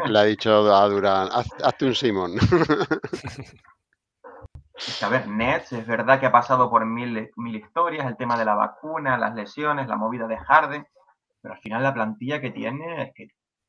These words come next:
Speaker 2: sigue siendo para competir. Yo creo que Durant se precipitó y me cuesta creer que antes de que empiece la temporada salga, más ahora con el tema de, de Ayton. Pero bueno, nosotros los Jazz, oye, si podemos rascar un poquito de todo ese desastre,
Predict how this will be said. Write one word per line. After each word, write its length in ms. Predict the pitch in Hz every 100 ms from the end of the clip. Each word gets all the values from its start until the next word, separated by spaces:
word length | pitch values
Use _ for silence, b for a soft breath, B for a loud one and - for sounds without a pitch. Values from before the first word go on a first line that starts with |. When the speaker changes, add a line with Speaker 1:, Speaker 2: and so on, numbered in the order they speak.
| -
Speaker 2:
sigue 220 | 135 165
siendo 220 | 135 117
para 220 | 101 95
competir. 500 | - 95 123 117 139
Yo 120 | 110
creo 160 | 135 151
que 100 | 165
Durant 360 | 135 123 143 -
se 180 | 131
precipitó 580 | - 104 - - - 143
y 160 | 135 - _ _ _ _ -
me 200 | 110 104
cuesta 340 | 113 120 131
creer 260 | 123 120 131
que 80 | 117
antes 200 | 110 110
de 80 | 104
que 60 |
empiece 240 | - 117 117
la 100 | 110
temporada 580 | 107 113 107 120 135 - - _ _
salga, 380 | _ 131 139 101
más 180 | 107 104
ahora 280 | 107 113 113
con 280 | 113 104 101
el 120 | 101
tema 220 | 107 101
de, 220 | 98 98
de 120 | 95
Ayton. 400 | 104 139 110 104 _ _ _ _ _ _ - - _ -
Pero 180 | 101 101
bueno, 260 | 160 135
nosotros 400 | 104 98 110 123
los 180 | 123 117
Jazz, 280 | 123 143 147
oye, 160 | 147 117
si 120 | 110
podemos 320 | 104 107 117
rascar 320 | 117 110 113
un 100 | 113
poquito 320 | 110 110 110 110
de 80 |
todo 160 | 107 107
ese 160 | 104 104
desastre, 540 | 101 110 131 143 147